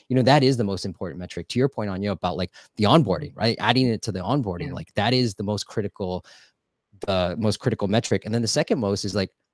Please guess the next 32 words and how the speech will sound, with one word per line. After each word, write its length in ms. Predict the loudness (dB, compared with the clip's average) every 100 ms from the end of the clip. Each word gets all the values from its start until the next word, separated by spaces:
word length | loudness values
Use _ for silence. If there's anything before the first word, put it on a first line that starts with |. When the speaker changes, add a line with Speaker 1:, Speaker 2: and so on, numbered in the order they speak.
| 6
Speaker 1:
paywall 380 | 8 10 8 6
views, 520 | 0 0 2 0 -4
actually. 580 | -8 -8 -10 -10 -12 -16 _ _ 0
The 60 |
more, 360 | 2 4 6 6
and 160 | 6
you 120 | 4 2
kinda 400 | 2 4 4 2
touched 280 | 0 0 0
on 120 | 0
it, 60 | 0
it's 100 | -4
like, 160 | -6 -10 0
the 80 | 2
more 300 | 2 2 0
you 100 | 0
can 120 | -2
highlight 680 | -2 -4 -4 0 0 0 -4
that, 160 | -10 -10 -2
yes, 280 | 0 0
there 200 | -2 -4
are 40 | -4
some 220 | -6 -8 -8
p-, 60 | -20 -20 -20 -16
paid 260 | -4 -2 -2
features 420 | -6 -4 -6 -4
in 160 | -6 -6
there, 300 | -6 -6 -8 _ _ _ _ _ _ _ _ 2
the 100 | 4
more 260 | 6 8 8
<laughs> 80 |
revenue 380 | 8 8 8 4